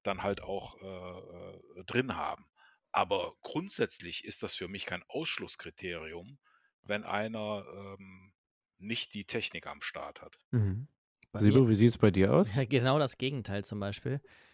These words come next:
Speaker 3: Ich schalte meistens nach ein paar Sekunden schon wieder ab, wenn mir das nicht passt. Also wenn es rauscht oder keine Ahnung was, es ist keine gute, ähm,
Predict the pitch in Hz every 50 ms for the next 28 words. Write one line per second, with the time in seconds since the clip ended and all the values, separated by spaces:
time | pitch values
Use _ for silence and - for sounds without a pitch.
0 | _ _ _ 117 - - - 131 139 143 135 127 127 - - 131 123 117 - -
1 | - _ _ - - _ _ _ _ _ - 113 120 110 - - - _ _ _
2 | _ _ _ _ - 113 - - 135 139 131 127 - - 143 143 139 - 135 123
3 | 120 113 104 - 156 - - 131 123 127 120 120 113 - 120 104 - - - -
4 | - - - - 104 104 110 98 110 107 107 107 101 - - _ _ _ - _
5 | _ - - - - - - 107 - 120 123 131 131 131 135 135 131 117 - -
6 | 120 117 113 117 113 110 - - - - - - - _ _ - - 120 113 113
7 | 110 117 127 127 123 113 120 120 120 117 - - - 113 110 - - - - -
8 | - 120 120 120 110 120 123 117 - 127 117 117 113 117 117 - - 117 117 110
9 | 110 110 110 110 107 -